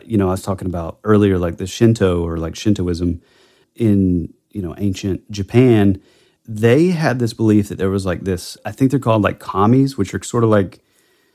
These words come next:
spirits or gods, but they have multiple souls.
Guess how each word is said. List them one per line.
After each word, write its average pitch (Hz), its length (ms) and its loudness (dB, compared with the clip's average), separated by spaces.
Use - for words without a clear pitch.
spirits 110 640 2
or 101 60 -4
gods, 95 480 0
but 107 120 -6
they 107 100 -2
have 117 300 0
multiple 110 560 0
souls. 95 760 -2